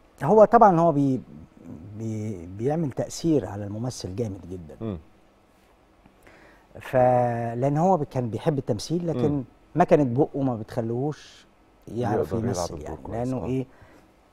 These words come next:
Speaker 1: عنده ديفو. فبيطلع، آه، موهبته الف-، التمثيل في الممثل.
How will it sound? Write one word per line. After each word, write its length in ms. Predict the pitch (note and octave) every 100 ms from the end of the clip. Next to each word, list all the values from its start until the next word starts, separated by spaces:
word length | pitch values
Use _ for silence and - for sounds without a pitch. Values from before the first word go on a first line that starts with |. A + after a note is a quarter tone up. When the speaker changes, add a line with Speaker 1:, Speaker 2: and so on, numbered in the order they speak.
| _ _ -
Speaker 1:
عنده 420 | A2+ D#3 D#3+ D3+ - -
ديفو. 360 | C#3+ - D3 - - _ _ _ _ _ _ _ _ _ _ _ _ _ _ _ _ _ _ _ _ -
فبيطلع، 880 | C3+ C3+ C#3+ D3 G3+ G3+ F3 D#3 -
آه، 180 | B2 B2
موهبته 540 | B2+ A#2+ E3 - -
الف-، 140 | A#2+ A#2+
التمثيل 840 | - G2+ - G#2+ - C#3+ G#3+ G3+ - _ _ _ _ _ _ _ -
في 80 | C3
الممثل. 540 | C#3+ C3+ - -